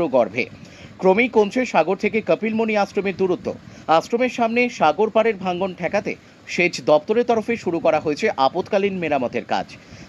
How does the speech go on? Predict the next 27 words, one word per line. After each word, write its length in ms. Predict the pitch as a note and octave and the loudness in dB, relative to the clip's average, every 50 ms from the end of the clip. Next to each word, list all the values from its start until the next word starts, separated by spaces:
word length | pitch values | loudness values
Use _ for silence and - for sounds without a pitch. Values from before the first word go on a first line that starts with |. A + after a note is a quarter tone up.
| - - | -8 -6
ঠিকাদার 360 | F3+ E3 - F#3+ F#3 G3 G3 - G3+ | -2 2 2 4 4 4 2 2 0
সংস্থার 400 | F3+ F3 F#3 - - - E3+ - | -2 -2 -2 0 -2 0 2 4
পক্ষ 140 | D#3 - - G#3+ G#3+ | 2 2 2 0 -2
থেকে 160 | A#3 - C#3 F#2+ - - - - - - - C#3+ | -2 -4 -6 -8 -8 -12 -20 -20 -20 -6 0 2
বহু 160 | F3+ F3+ A#3 C4 B3+ | 2 2 2 0 0
সংখ্যক 300 | B3+ A#3+ A3 - B3 A#3+ A#3+ - | 0 0 2 4 2 2 2 0
শ্রমিক 280 | - G3 F3+ F#3+ G#3+ - F#3 D#3+ | -4 -4 -2 -2 -2 0 2 0
লাগিয়ে 300 | D#3 D3+ G3+ A#3+ A3 G3+ | 0 0 0 -2 0 0
লাগাতার 340 | F3+ D3+ D#3 D3 - D#3+ C3+ B2+ | 0 0 0 2 0 0 0 0
মেরামতের 420 | C3+ C#3+ E3 F3+ G#3 G3+ G#3+ G3 F#3+ G3+ | 0 0 2 0 0 -2 -2 0 2 2
কাজ 100 | F#3+ - - | 0 0 0
চালানো 280 | - C#3+ C#3 B2 A2 A2 A2 | 0 0 0 0 -2 -2 -2
হচ্ছে। 220 | A#2 G#2 - - G#2+ - - - - - - - - - - - - - | -2 -2 -2 -4 -6 -6 -8 -16 -20 -20 -20 -18 -16 -14 -12 -4 2 4
সমুদ্রের 460 | G3 G3 A3+ B3+ G3+ G3+ C4 C4+ A#3 - | 4 4 4 2 2 2 2 2 2 0
স্রোত 260 | - - G#3 A3 A3+ - - - - - B2 - | -2 2 2 2 2 0 -2 -18 -16 -16 -8 -4
ঘোরাতে 340 | D#3+ E3 F3+ G3 G3 G#3 C3+ - - - | 0 4 4 4 4 2 -4 -6 -6 -6
কিছু 180 | - D#3+ - F3 D#3+ E3+ | -6 -6 -4 -6 -8 -6
কিছু 140 | D#3+ F3 D#3+ - | -6 -8 -6 -2
ক্ষেত্রে 240 | E3 D3+ B2 - A#3 G3+ E3 | -4 -2 0 0 0 2 2
ব্যবহার 320 | D3 C#3 D3+ D3+ D#3+ D3+ - - | 0 0 0 2 0 0 2 2
করা 160 | C#3 C3 C3 B2+ | 2 2 2 2
হচ্ছে 220 | D3 B2+ - - G#3+ A3 G#3+ - - - - - - - - | 0 -2 0 0 0 0 0 -4 -12 -18 -18 -16 -14 -4 0
সসেস, 420 | D#3+ D#3 D3 - F3+ B2 - - - - - - - - - - - - - - - F#3+ | 2 2 2 2 -2 -6 -6 -8 -14 -20 -20 -20 -20 -20 -20 -20 -20 -20 -10 -2 2 2
কোনো 140 | G3+ A3 A#3 - | 2 2 2 2
ক্ষেত্রে 300 | B3+ B3 - - C4 G#3+ D3+ D#3+ E3 F#3+ F3+ | 2 2 2 4 2 2 2 2 2 2 4
আবার 180 | F#3+ G3 F3+ D#3 C#3+ C#3 - - | 6 6 6 6 4 2 0 -2
শালবল্লা 640 | - F3 E3 F#3 G#3 G3 A3+ A#3 A#3+ A#3 A3+ A#3 | 0 2 2 2 2 2 0 0 0 2 2 2